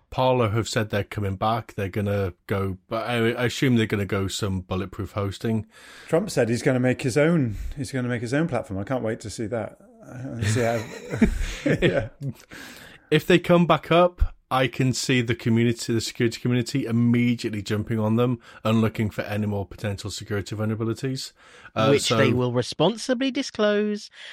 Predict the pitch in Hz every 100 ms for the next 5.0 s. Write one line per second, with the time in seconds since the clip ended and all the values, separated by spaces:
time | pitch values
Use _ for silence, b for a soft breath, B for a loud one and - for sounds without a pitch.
0 | B - 117 110 139 196 208 208 214 208
1 | 208 196 - 190 185 - 185 - - 131
2 | 131 147 160 190 190 185 170 170 160 -
3 | 151 160 - 160 165 160 156 151 85 107
4 | - 135 165 175 175 165 147 147 139 135